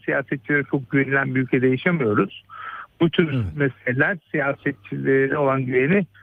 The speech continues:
Speaker 1: arttıracak meseleler değil. Ee, tabii öyle bir kutuplaşmış bir ülkedeyiz ki insanlar tabii kolay kolay karar değiştirmeseler bile onun üzerine etkisi olacağını düşünüyorum. Bir de duygusal bir etkisi olduğu kabul etmek gerekiyor. Yani
Speaker 2: Hı.
Speaker 1: Cuma'dan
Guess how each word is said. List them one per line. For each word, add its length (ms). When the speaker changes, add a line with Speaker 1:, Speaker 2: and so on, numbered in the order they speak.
Speaker 1:
arttıracak 680
meseleler 720
değil. 380
Ee, 160
tabii 260
öyle 160
bir 60
kutuplaşmış 600
bir 40
ülkedeyiz 480
ki 100
insanlar 360
tabii 180
kolay 280
kolay 260
karar 380
değiştirmeseler 840
bile 180
onun 200
üzerine 220
etkisi 280
olacağını 320
düşünüyorum. 320
Bir 240
de 180
duygusal 560
bir 100
etkisi 340
olduğu 300
kabul 240
etmek 340
gerekiyor. 440
Yani 360
Speaker 2:
Hı. 60
Speaker 1:
Cuma'dan 680